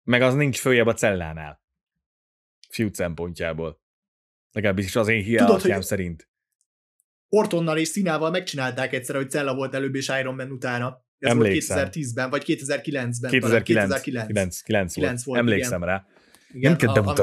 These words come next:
Speaker 2: amikor azt
Speaker 1: azt.
Speaker 2: betolták.
Speaker 1: <laughs> Azt az időszakot, arra emlékszem. A nyolc hónapos Sina Orton fiúddal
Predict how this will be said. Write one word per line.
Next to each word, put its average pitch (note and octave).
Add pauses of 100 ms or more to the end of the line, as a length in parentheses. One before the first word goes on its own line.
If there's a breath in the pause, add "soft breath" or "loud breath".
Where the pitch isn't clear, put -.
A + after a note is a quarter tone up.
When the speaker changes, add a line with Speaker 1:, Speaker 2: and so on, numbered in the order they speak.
Speaker 2:
amikor - (100)
azt C#3+
Speaker 1:
azt. C#3+
Speaker 2:
betolták. C#3 (120)
Speaker 1:
<laughs> -
Azt -
az B2
időszakot, A#2
arra A#2+
emlékszem. F#2 (460 loud breath)
A A#2
nyolc E3
hónapos C3
Sina C3+
Orton A2
fiúddal G#2